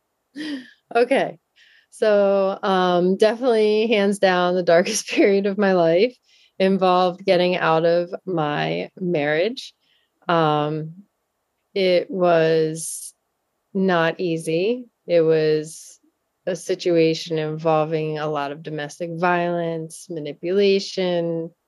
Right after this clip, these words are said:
bad stuff. Um, it finally got to a point where victims of, my kids and I wound up at Victims of Prevention.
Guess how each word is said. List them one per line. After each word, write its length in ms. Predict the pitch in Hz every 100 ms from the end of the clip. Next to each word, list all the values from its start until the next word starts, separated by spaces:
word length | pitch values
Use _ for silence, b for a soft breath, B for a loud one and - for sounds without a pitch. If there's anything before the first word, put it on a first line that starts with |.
| _ _ _ -
bad 360 | 185 180 165
stuff. 460 | 160 - 127 160 _ _ _ _ _ _
Um, 720 | - 175 175 165 165 160 165 - _ _ _ _ - _ _ _
it 180 | - 196
finally 380 | - 208 208 208
got 200 | 202 196
to 140 | 190
a 40 | 175
point 420 | - 190 180 170
where 260 | 175 165 160
victims 680 | 175 170 180 170 170 160 - _ _ -
of, 240 | 180 156 165
my 200 | 180 165
kids 200 | 165 185
and 100 | 170
I 100 | 160
wound 240 | 156 156 156
up 140 | 156
at 100 | 165
Victims 420 | 160 160 160 156
of 80 | 160
Prevention. 760 | 175 165 151 147 - 156 220